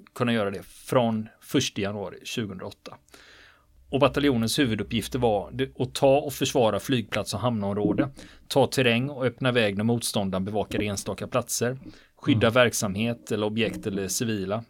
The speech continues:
Speaker 1: även under tidspress. Och de skulle kunna övervaka ett område på upp till tvåhundrafemtio kvadratkilometer. Och utbildningsmålsättningen för det här kompaniet var att alla plutoner skulle kunna försvara egen grupperingsplats,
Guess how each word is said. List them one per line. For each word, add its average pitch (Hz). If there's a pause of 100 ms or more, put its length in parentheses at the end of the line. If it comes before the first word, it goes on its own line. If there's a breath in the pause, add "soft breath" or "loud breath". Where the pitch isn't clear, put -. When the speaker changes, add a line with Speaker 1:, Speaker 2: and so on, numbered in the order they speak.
Speaker 1:
även 113
under 101
tidspress. 98 (380 soft breath)
Och -
de 110
skulle 117
kunna 120
övervaka 101
ett 98
område 95
på 123
upp -
till 95
tvåhundrafemtio 101
kvadratkilometer. 104 (1800 loud breath)
Och 190
utbildningsmålsättningen 117
för 175
det 170
här 131
kompaniet 107
var 120
att -
alla 113
plutoner 107
skulle 101
kunna 104
försvara 107
egen 110
grupperingsplats, 101